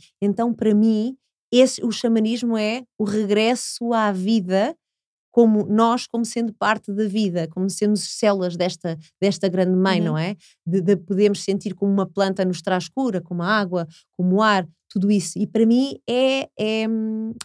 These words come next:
Speaker 1: a experiência que tenho, o resultado que tenho, que as pessoas se sentem mais vivas, mais conectadas,
Speaker 2: Uhum.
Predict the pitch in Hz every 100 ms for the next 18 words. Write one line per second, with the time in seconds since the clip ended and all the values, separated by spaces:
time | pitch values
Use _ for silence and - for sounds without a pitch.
0 | - - - 247 269 - - 208 202 202
1 | 185 208 190 190 - 175 214 269 - -
2 | _ _ 240 247 - 233 247 - 220 233
3 | 226 240 247 _ _ _ 196 208 214 180
4 | 180 202 196 160 156 170 - 202 208 -
5 | 214 202 - 202 160 175 196 185 208